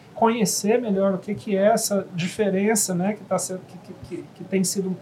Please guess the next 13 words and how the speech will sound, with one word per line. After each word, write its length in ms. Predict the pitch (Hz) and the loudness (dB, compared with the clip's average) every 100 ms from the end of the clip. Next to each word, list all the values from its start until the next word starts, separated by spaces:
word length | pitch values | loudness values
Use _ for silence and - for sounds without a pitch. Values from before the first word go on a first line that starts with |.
| - - | -12 0
causada 640 | 190 175 135 170 208 214 | 4 4 4 6 8 6
nos 200 | 190 165 | 0 -2
últimos 420 | 180 - 170 156 | -6 -6 -8 -6
anos 300 | 175 214 208 - - | -4 -4 -6 -14 -6
e 120 | 240 269 | -2 -2
o 60 | |
que 180 | - 254 | -2 -6
que 40 | - | -4
cada 220 | 254 262 | -2 -2
instituição 560 | 269 - - - 233 247 | -4 -8 -6 -6 -4 -6
tem 180 | - 240 | -6 -6
de 80 | 240 | -8
específico, 680 | - 262 - 226 220 - | -8 -6 -4 -4 -8 -8